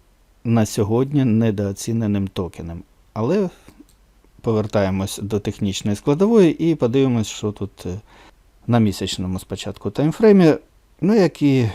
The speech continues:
будь-який альткоін, були оці дві фази: зростання, падіння, зростання, падіння, як з біткоїном. Біткоін пішов вниз, One Inch пішов вниз, е, осінню минулого року біткоін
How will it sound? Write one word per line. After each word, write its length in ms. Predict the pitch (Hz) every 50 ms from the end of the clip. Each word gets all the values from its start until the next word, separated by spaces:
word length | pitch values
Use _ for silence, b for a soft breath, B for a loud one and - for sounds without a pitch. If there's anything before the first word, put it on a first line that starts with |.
| -
будь-який 600 | - 113 110 120 117 101 104 98 - - 98 98
альткоін, 760 | 95 107 117 127 - - 220 202 190 175 160 151 143 139 127 120 - -
були 400 | 110 104 104 110 110 107 104 101
оці 280 | 92 90 - - 95 87
дві 420 | 90 90 90 92 90 87 85 95 104 - B B B B B B B B B B
фази: 800 | B - - - 190 185 165 143 135 143 139 131 127 120 123 117 104 - -
зростання, 760 | 98 101 98 104 95 98 - - - 90 85 87 87 87 87
падіння, 480 | 90 - 92 92 110 131 135 117 98 92
зростання, 560 | 95 92 85 - - - - 85 87 85 90
падіння, 460 | - - 123 151 170 202 196 175 151
як 300 | 139 139 139 139 131 117
з 40 | 120
біткоїном. 680 | 127 131 123 - - - 135 127 123 120 117 113 113 - B B B B B B B B B B B B B -
Біткоін 540 | 101 98 98 - - - 107 101 95 95 98
пішов 380 | - 95 - - - 95 95
вниз, 480 | 92 95 92 87 87 87 - - - - _ _ _ _ _ _ _ -
One 240 | 110 104 95 98 - -
Inch 300 | 101 95 90 92 - -
пішов 340 | - 95 - - 101 104 110
вниз, 440 | 127 156 185 196 185 170 - - 151
е, 320 | 143 139 139 135 131 - - - _ _ _ _ _ _ _ _ _ _ - -
осінню 640 | 127 120 113 - - 113 107 107 104 104 101 98 - B B B
минулого 500 | B 110 107 107 107 104 98 98 98 95
року 340 | 98 95 92 - - 92 92
біткоін 640 | 92 98 95 - - - 90 90 87 85 85 - -